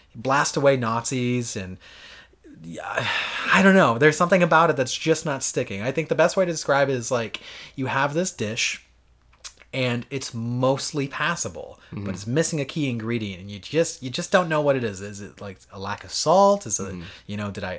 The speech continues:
Speaker 1: overcook the, the chicken or undercook?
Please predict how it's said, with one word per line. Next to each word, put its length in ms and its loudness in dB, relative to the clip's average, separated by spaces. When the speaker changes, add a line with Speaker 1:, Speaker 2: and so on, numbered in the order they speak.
Speaker 1:
overcook 680 2
the, 300 2
the 120 -6
chicken 680 4
or 140 -2
undercook? 460 -4